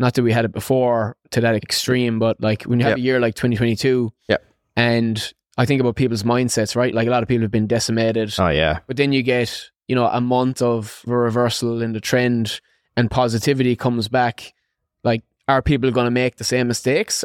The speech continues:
Speaker 1: 'Cause people are talking about, "Now we've put the bottom in," and
Speaker 2: Mm.
Speaker 1: which I already have heard people talking about, "Well, no, I'm not gonna take profit now 'cause it's just kind of up from here."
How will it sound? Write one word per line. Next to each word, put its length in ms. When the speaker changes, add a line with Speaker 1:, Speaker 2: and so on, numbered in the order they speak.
Speaker 1:
'Cause 140
people 200
are 60
talking 260
about, 180
"Now 140
we've 180
put 160
the 80
bottom 300
in," 260
and 260
Speaker 2:
Mm. 300
Speaker 1:
which 320
I 120
already 500
have 160
heard 340
people 280
talking 400
about, 340
"Well, 380
no, 180
I'm 120
not 120
gonna 120
take 200
profit 300
now 220
'cause 200
it's 140
just 260
kind 120
of 60
up 180
from 160
here." 220